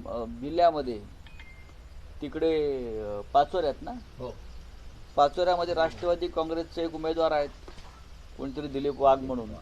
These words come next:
Speaker 1: कोणतरी आहेत ते, त्यांना कोणी उभं केलंय मला माहीत नाही. अशा लोकांची हकलपट्टी व्हायला पाहिजे. आम्ही आमच्या पक्षातल्या अनेकांची हकलपट्टी केलेली आहे,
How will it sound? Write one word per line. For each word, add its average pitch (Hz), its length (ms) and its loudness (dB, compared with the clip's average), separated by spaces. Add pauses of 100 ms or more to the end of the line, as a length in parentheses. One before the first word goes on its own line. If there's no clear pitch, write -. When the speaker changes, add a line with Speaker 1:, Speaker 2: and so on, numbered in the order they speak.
(680)
Speaker 1:
कोणतरी 131 300 -4
आहेत 156 220 4
ते, 120 220 -6 (1200)
त्यांना 151 180 2
कोणी 160 260 2
उभं 175 220 6
केलंय 170 280 2
मला 170 240 4
माहीत 175 260 0
नाही. 131 260 -8 (1120)
अशा - 260 2
लोकांची 170 400 2
हकलपट्टी 185 540 0
व्हायला 156 260 2
पाहिजे. 147 200 0
आम्ही 135 260 4
आमच्या 156 340 6
पक्षातल्या 147 640 2
अनेकांची 151 460 2
हकलपट्टी 175 540 0
केलेली 107 340 -6
आहे, - 100 -14